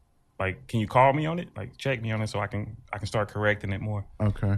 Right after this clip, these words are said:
Speaker 1: So, I mean, that, that's how I'm, I'm trying to. But
Speaker 2: Nah.
Speaker 1: I'm not gonna be just hugging everybody and, um, <laughs>
Speaker 2: No, it's not gonna happen overnight and stuff. And, like, I mean, i-, it's, it's, you've been dealing with it for so long, it's hard to just switch off.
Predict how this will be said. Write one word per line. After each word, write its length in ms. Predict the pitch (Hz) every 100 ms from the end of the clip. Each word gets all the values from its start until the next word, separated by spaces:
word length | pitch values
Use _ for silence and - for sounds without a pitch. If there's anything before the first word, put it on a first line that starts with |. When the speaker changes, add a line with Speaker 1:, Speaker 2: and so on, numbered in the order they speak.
| -
Speaker 1:
So, 200 | 95 95
I 60 | 104
mean, 80 | 120
that, 80 | 135
that's 160 | 120
how 180 | 110 104
I'm, 160 | 95 -
I'm 120 | 101 101
trying 360 | 113 107 101
to. 220 | - 101 101 - -
But 120 | 95
Speaker 2:
Nah. 100 | 87 80 - _ -
Speaker 1:
I'm 80 | -
not 140 | 123 117
gonna 120 | 110
be 100 | 113
just 180 | 110 98
hugging 320 | 123 123 117
everybody 520 | 110 107 107 104 107
and, 220 | 95 95
um, 480 | 98 95 92 92 98 - -
<laughs> 160 | -
Speaker 2:
No, 220 | 123 113
it's 100 | 113
not 80 | 156
gonna 120 | 139
happen 200 | 120 120
overnight 420 | 113 101 101 98 95
and 100 | 95
stuff. 260 | 107 101
And, 100 | 127
like, 200 | 147 147
I 180 | 131 120
mean, 260 | 156 139 73
i-, 400 | 67 67 80 107
it's, 180 | 110 - - - - - -
it's, 320 | 113 101 -
you've 220 | 113 107
been 160 | 104 101
dealing 220 | 110 110
with 120 | 110 113
it 80 |
for 100 | 101
so 200 | 104 110
long, 320 | 101 101 95 92
it's 100 | -
hard 240 | 90 92
to 60 | 90
just 160 | 87
switch 240 | - 85 95
off. 320 | 87 90